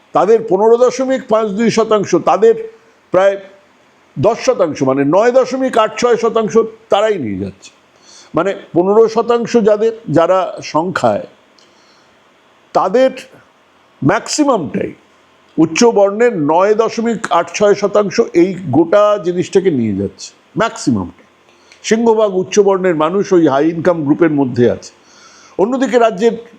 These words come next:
বৃহত্তর অনগ্রসর শ্রেণীগুলোর মধ্যে উচ্চ আয়ের পরিবারের হার তুলনামূলকভাবে হতাশাজনক। কতটা? ওবিসি রাজ্যের এক তৃতীয়াংশের বেশি ধারণা, যে জনসংখ্যা আছে, সেখানে মাত্র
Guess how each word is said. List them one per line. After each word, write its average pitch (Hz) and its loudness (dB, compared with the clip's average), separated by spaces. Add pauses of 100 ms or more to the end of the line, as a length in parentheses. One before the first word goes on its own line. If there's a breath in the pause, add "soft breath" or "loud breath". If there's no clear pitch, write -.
(120)
বৃহত্তর 220 2
অনগ্রসর 190 2
শ্রেণীগুলোর 190 2
মধ্যে 196 0
উচ্চ 185 2
আয়ের 170 2
পরিবারের 160 2
হার 147 0 (100)
তুলনামূলকভাবে 185 0
হতাশাজনক। 190 0
কতটা? 196 0
ওবিসি 180 0
রাজ্যের 175 2 (600 loud breath)
এক 156 -2
তৃতীয়াংশের 240 0
বেশি 196 0
ধারণা, 160 -2 (420)
যে 147 4
জনসংখ্যা 147 0
আছে, 135 0
সেখানে 165 0
মাত্র 170 0